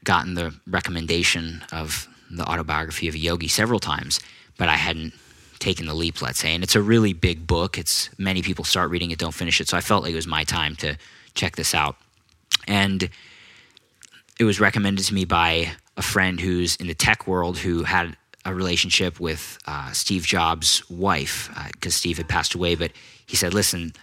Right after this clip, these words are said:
you know, Steve Jobs gave this book out to everybody at his funeral, five hundred copies they had for his memorial service with the message, 'You realize yourself.'" And I thought, "Well, geez, I should probably read this book." It just,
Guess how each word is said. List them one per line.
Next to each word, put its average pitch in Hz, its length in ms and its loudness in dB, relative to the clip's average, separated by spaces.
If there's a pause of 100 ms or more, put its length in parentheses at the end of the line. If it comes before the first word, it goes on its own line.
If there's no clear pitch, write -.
(120)
you 87 100 -8
know, 87 40 -2
Steve 92 240 2
Jobs 80 260 2
gave 80 200 -2
this 78 120 -2
book 80 220 -2
out 76 240 -4
to 78 400 -2 (160)
everybody 85 420 2
at 76 60 -2
his 73 140 -2
funeral, 80 540 -4 (200)
five 87 240 4
hundred 85 240 -6
copies 76 540 -2
they 71 100 -4
had 76 300 0
for 76 180 -4
his 80 160 -8
memorial 82 420 -4
service 78 380 -2
with 78 100 -10
the 82 60 -6
message, 78 380 -2
'You 82 60 -6
realize 82 440 -2
yourself.'" - 380 -6
And 78 80 -10
I 76 40 -10
thought, - 200 -12
"Well, 73 280 -10
geez, 78 320 -6
I 76 100 -12 (600)
should - 240 -6
probably 73 280 2
read 80 180 -4
this 78 100 -4
book." 90 220 0
It 90 60 0
just, 95 240 2